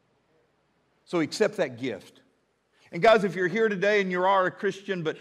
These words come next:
you know, you're, you're away from God, you're really not living the life that you should be living, come today. Get a fresh grip on his hand. Live for him. So that's the first thing. Give yourself to the Lord. Second thing I encourage you to do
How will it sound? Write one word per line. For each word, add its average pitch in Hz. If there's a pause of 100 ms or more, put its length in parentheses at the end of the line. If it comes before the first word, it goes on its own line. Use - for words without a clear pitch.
(240)
you 190
know, 220
you're, 180
you're 170
away 190
from 196
God, 190
you're 143
really 190
not 175
living 180
the 160
life 165
that 151
you 151
should 165
be 160
living, 165 (460)
come 294
today. 208 (800)
Get 254
a 254
fresh 240
grip 202
on 170
his 151
hand. 131 (440)
Live 202
for 151
him. 117 (240)
So -
that's 208
the 185
first 208
thing. 110 (560)
Give 185
yourself 170
to -
the 127
Lord. 117 (220)
Second 440
thing 180
I 160
encourage 151
you 147
to 139
do 165